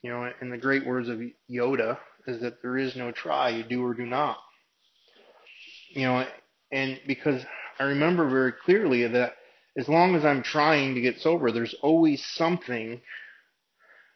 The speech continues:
that pushes me over the edge, that pushes me back into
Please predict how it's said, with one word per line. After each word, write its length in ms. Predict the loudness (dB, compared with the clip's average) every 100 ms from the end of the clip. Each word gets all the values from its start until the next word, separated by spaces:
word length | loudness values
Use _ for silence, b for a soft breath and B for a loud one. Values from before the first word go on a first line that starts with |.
| b _
that 220 | 0 0 2
pushes 380 | 2 2 0
me 160 | 0 2
over 220 | 4 2
the 180 | 2 4
edge, 280 | 4 4 0
that 200 | -4 -4
pushes 400 | -2 0 -2 -4
me 240 | -4 -2
back 380 | 2 2 2 -6
into 540 | -8 -8 -6 -4 -4